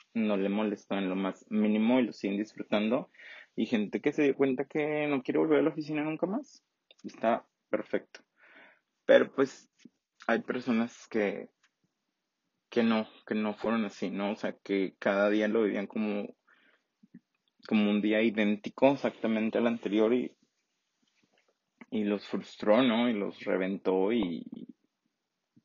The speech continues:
tipo, lloraron, cayeron en crisis de ansiedad, de depresión. Y yo creo que el, el mayor punto es que tendríamos que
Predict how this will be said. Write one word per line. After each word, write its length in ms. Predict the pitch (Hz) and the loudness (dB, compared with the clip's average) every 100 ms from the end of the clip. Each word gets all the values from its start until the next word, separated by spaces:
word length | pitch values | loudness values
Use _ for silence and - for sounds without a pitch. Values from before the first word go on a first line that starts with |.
| _ | _
tipo, 320 | - - - | -8 -6 -2
lloraron, 480 | 98 95 - 92 107 | 2 2 0 -2 -2
cayeron 360 | 117 101 98 107 | 2 2 2 0
en 100 | 110 | -4
crisis 560 | - 95 - 107 - _ _ - - _ _ _ | -4 -6 -4 -8 -10 _ _ -20 -20 _ _ _
de 120 | - 107 | 0 0
ansiedad, 480 | 104 104 95 98 | 0 0 0 2
de 120 | 101 107 | 2 2
depresión. 640 | 107 - 104 113 107 139 _ _ _ _ _ _ _ _ _ _ _ - - | -2 -6 -8 -2 -2 -2 _ _ _ _ _ _ _ _ _ _ _ -20 -4
Y 580 | 107 101 95 80 71 - _ | -2 0 -2 -4 -8 -14 _
yo 140 | 110 | -6
creo 200 | 113 107 | -2 -4
que 80 | - | -2
el, 160 | 110 - | -2 0
el 200 | 107 85 _ - | -4 -4 _ -10
mayor 320 | 104 101 95 | -4 -2 -4
punto 240 | - 92 95 | -6 -8 -8
es 120 | - | -8
que 100 | 113 | -8
tendríamos 640 | - 101 90 92 90 92 | -6 -6 -4 -4 -6 -8
que 260 | - 98 87 | -6 -4 -4